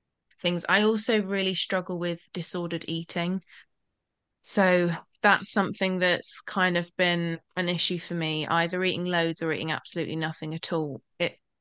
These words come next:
when I started taking medication, it, that got even worse. And, and actually at the moment, getting back into a routine of eating is, is something that I'm working really, really hard on. I actually went, God,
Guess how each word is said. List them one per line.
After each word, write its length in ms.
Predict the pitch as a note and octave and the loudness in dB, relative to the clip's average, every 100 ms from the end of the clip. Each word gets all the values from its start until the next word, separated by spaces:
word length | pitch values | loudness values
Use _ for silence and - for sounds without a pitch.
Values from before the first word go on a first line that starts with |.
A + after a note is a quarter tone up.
| - | 0
when 180 | G3 | 4
I 80 | F#3+ | 4
started 280 | F#3+ G#3+ F3 | 4 2 2
taking 300 | - F3 F3+ | 0 -4 -4
medication, 800 | F3+ - - F3 E3+ D3+ D#3 C#3+ - | -4 -6 -4 -4 -4 -6 -8 -10 -8
it, 160 | - - | -8 -2
that 240 | F3 - | -2 -2
got 140 | F3 - | -4 -4
even 340 | E3+ E3 D#3+ | -4 -4 -6
worse. 440 | D#3+ D#3 D3+ E3+ F3 | -4 -4 -4 -6 -6
And, 140 | E3+ | -2
and 180 | E3+ E3 | -2 0
actually 300 | E3+ - F3 | 0 0 -4
at 60 | |
the 80 | F3 | -2
moment, 480 | F#3 F#3 F3+ E3 D#3+ _ - - _ _ _ _ - | 0 2 2 -2 -4 _ -20 -20 _ _ _ _ -2
getting 240 | F#3+ F3+ | 0 0
back 320 | F3+ E3 - | 0 0 -2
into 260 | F#3 E3+ F3 | -6 -4 -4
a 80 | E3+ | -4
routine 520 | F3 E3+ - E3+ E3+ | -2 -4 -4 -4 -4
of 120 | E3 | -4
eating 500 | E3+ F3 - F3 E3 | -4 -4 -4 -4 -2
is, 220 | D#3+ E3 - | -4 -6 -6
is 180 | E3 - | -6 -4
something 340 | E3+ E3 F3 | -4 -4 -6
that 80 | - | -4
I'm 180 | D#3 E3 | -2 0
working 380 | D#3+ E3 - E3+ | 0 -2 -4 -4
really, 420 | E3 D#3+ D#3 E3 _ | -2 -2 -4 -6 _
really 220 | - D#3 | -4 -4
hard 400 | D#3 E3 D#3+ D3 | 0 2 2 0
on. 260 | D3 C#3 D3+ - - - - - | -4 -6 -12 -20 -20 -20 -10 0
I 120 | E3 | 2
actually 400 | D#3 - - E3 | 4 2 0 0
went, 340 | E3+ D#3+ D3+ - _ _ - | 2 0 -2 -10 _ _ -6
God, 340 | F#3 D#3 B2+ | -2 -2 -6